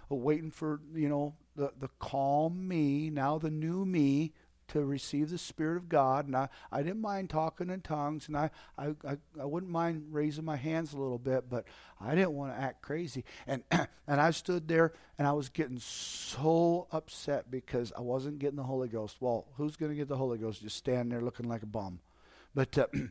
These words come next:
<clears throat> but anyway, I, I just stood there, and I wasn't getting the Holy Ghost, and I wasn't praying. I was just kinda whispering, you know, I was just, just trying to be calm about it. And, uh, and my pastor's wife walks by.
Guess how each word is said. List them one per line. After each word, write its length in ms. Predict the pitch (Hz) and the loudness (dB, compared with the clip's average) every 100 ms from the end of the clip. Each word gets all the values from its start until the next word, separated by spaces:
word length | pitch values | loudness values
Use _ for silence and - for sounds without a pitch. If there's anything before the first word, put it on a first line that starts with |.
| - | -10
<clears throat> 340 | - - - | -20 -16 0
but 120 | 156 | 4
anyway, 200 | 180 175 | 6 10
I, 240 | 156 170 156 | 10 10 8
I 40 | |
just 200 | 156 135 | 4 -2
stood 240 | - 170 | -2 -2
there, 200 | 139 135 | 2 4
and 140 | 127 127 | 2 0
I 80 | 131 | 2
wasn't 300 | 131 151 156 | 4 4 2
getting 140 | 156 156 | -2 -2
the 60 | |
Holy 220 | 139 151 | 2 2
Ghost, 240 | 135 123 - | 2 0 -2
and 60 | |
I 40 | 113 | -4
wasn't 280 | 123 151 - | -2 -4 -4
praying. 320 | 151 151 147 | 0 0 0
I 80 | 123 | -2
was 100 | 123 | -4
just 140 | 127 | -4
kinda 180 | - 127 | -4 -2
whispering, 520 | 123 151 - 147 139 | -2 -2 -4 -4 -2
you 60 | 135 | -2
know, 180 | 135 | -2
I 40 | 135 | -2
was 80 | 127 | -4
just, 160 | 139 175 165 135 127 - - - - 98 95 _ _ _ _ _ _ _ _ _ 110 123 135 143 139 _ _ 110 123 _ _ _ _ - | -10 -16 -16 -16 -18 -20 -20 -20 -20 -20 -20 _ _ _ _ _ _ _ _ _ -16 -14 -14 -18 -20 _ _ -20 -20 _ _ _ _ -14
just 220 | 139 - | -14 -10
trying 280 | - 151 143 | -2 0 0
to 60 | |
be 200 | 139 139 - - _ | 0 -2 -4 -20 _
calm 380 | - 147 143 143 | 0 4 4 2
about 340 | 135 131 127 135 | 0 2 2 2
it. 160 | 143 - - - - | 0 -4 -20 -20 -6
And, 240 | 151 139 143 | 2 4 6
uh, 140 | 127 - - | 2 2 -2
and 80 | 147 | 0
my 100 | 127 - | 0 -2
pastor's 640 | - 302 302 - 156 127 | 0 2 2 0 -4 -4
wife 360 | 123 123 110 104 | -2 0 0 0
walks 340 | 127 120 - | 2 2 0
by. 360 | - 120 76 | 0 0 0